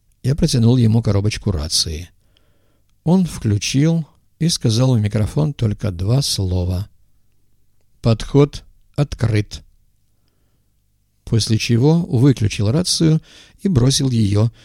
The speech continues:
в мусорную корзину. Больше она не понадобится. "Пастух, я артист", ожила у меня в кармане уоки-токи.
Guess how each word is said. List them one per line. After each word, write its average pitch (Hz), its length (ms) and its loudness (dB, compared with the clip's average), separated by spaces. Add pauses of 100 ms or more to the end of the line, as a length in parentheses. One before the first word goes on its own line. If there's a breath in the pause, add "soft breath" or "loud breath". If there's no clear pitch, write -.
(140)
в 107 100 -4
мусорную 101 600 -2
корзину. 85 600 -6 (300 loud breath)
Больше 185 340 4
она 123 160 6
не 104 160 4
понадобится. 90 840 -2 (760)
"Пастух, 123 640 4 (140)
я 120 220 2
артист", 113 680 0 (420 soft breath)
ожила 101 420 0
у 101 80 0
меня 101 220 -2
в 85 60 -6
кармане 107 440 -2
уоки-токи. 98 720 -4